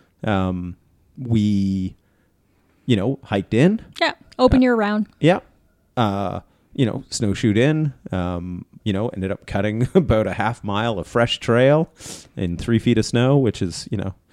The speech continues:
Speaker 1: a lot of work. <laughs> Uh, it took us, like, an hour and a half to go half a mile
Speaker 2: Mm-hmm.
Speaker 1: cutting f-, fresh trail.
Speaker 2: Mm-hmm.
Speaker 1: Um,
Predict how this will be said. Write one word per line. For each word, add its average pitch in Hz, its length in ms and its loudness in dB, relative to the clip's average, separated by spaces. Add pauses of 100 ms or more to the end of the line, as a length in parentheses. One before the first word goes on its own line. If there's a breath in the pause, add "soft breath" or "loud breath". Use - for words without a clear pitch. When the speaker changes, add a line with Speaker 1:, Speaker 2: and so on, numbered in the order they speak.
(320 soft breath)
Speaker 1:
a - 40 -4
lot 95 160 0
of 90 60 -2
work. 120 320 0 (220)
<laughs> 147 440 6 (480 soft breath)
Uh, 98 140 0
it - 60 -14
took 131 160 0
us, 127 100 2
like, 107 140 0
an 95 40 -2
hour 95 200 2
and 95 80 0
a - 20 -2
half 90 300 -4
to 98 80 -4
go 85 100 0
half 85 240 -4
a - 20 -8
mile 78 380 -8 (160)
Speaker 2:
Mm-hmm. 214 480 2
Speaker 1:
cutting 87 240 -2
f-, - 220 -12
fresh - 320 -4
trail. - 360 -6 (300 soft breath)
Speaker 2:
Mm-hmm. 196 300 2
Speaker 1:
Um, 87 500 -2